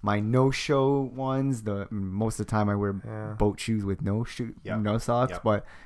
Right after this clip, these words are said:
Speaker 1: you know, you got those little thin nylon. I don't know. Me, I can go on. Like, I hate socks. I will be honest. I can, it, the second I get to, uh, my house, they're off in
Speaker 3: I'm
Speaker 1: a
Speaker 3: barefoot
Speaker 1: heartbeat.
Speaker 3: right now.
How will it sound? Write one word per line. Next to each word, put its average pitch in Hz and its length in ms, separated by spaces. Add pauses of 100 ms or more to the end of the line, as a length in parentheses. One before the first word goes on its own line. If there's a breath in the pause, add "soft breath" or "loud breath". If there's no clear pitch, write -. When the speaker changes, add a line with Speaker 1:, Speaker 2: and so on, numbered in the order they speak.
Speaker 1:
you 127 100
know, 123 80
you 127 100
got 127 140
those 117 160
little 120 240
thin 120 340
nylon. 127 380
I 131 100
don't 127 100
know. 101 120
Me, 123 260
I 123 100
can 120 240
go 107 200
on. 104 280
Like, 101 220 (240 loud breath)
I 175 140
hate 151 240
socks. 90 280
I 120 60
will 143 160
be 135 100
honest. 123 380
I 131 120
can, 143 280
it, 127 240
the 117 80
second 123 320
I 117 80
get 117 160
to, 110 140
uh, 104 100
my 113 160
house, 123 340 (300 soft breath)
they're 107 200
off 92 280
in 95 60
Speaker 3:
I'm 92 80
Speaker 1:
a - 20
Speaker 3:
barefoot - 280
Speaker 1:
heartbeat. 104 100
Speaker 3:
right 95 120
now. 92 200